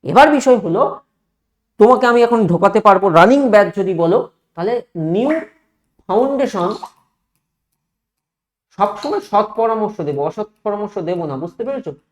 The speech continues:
ফোর পয়েন্ট জিরো, কারণ আমাদের, আমরা চারিদিকে হোর্ডিং লাগাতে পারি না, প্রচার করতে পারি না, Facebook-এ বা YouTube-এ পেইড অ্যাড আমরা করি না, আমাদের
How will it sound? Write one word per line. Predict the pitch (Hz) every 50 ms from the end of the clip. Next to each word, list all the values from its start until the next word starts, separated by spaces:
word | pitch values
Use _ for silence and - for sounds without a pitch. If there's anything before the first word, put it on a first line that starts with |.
| _ _ _ _ _
ফোর | - 208 220 214 220
পয়েন্ট | 226 220 208 180 143
জিরো, | 151 147 139
কারণ | 139 - 165 180 185
আমাদের, | 165 165 185 196 202 220 214 -
আমরা | 175 190 214 214
চারিদিকে | 214 220 196 185 190 202 196 214
হোর্ডিং | 190 156 180 185 202 208 202
লাগাতে | 190 180 156 151 143 147 139
পারি | 135 139 135 131
না, | 131 131
প্রচার | 127 - 202 202 220 214 208
করতে | - 190 180 - - 175
পারি | - 143 139 131
না, | 135 131
Facebook-এ | - 175 180 180 180 175 185 180 185 185
বা | 170 170
YouTube-এ | 170 170 180 185 185 196 190 175 180 180 - _ _ _ _ _
পেইড | - 185 190 196 180 - -
অ্যাড | - 160 165 156
আমরা | 165 165 165 165 156
করি | 151 139 131 127
না, | 123 117 107 _ _ _ _ _ _
আমাদের | - 135 160 190 208 269 269